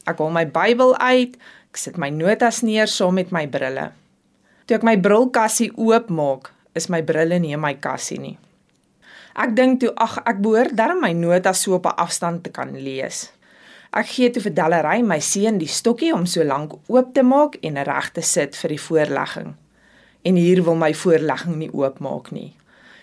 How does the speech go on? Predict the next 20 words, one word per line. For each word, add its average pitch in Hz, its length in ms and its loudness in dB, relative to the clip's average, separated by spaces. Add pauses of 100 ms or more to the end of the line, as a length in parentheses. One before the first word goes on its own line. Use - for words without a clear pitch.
Hy 180 160 4
sê, 202 340 2
"File 214 480 2
corrupt." 156 720 0 (440)
Ons 190 220 -2
probeer 175 800 0
elke 202 480 0
triek 170 220 -6
in 165 80 -6
die 160 120 -6
boek. 147 400 -8 (100)
Ons 170 180 -10
kry 202 200 2
daardie 175 300 2
voorlegging 165 560 -2
nie 170 120 -2
om 190 140 -2
te 165 140 -2
werk 143 440 -6
nie. - 220 -14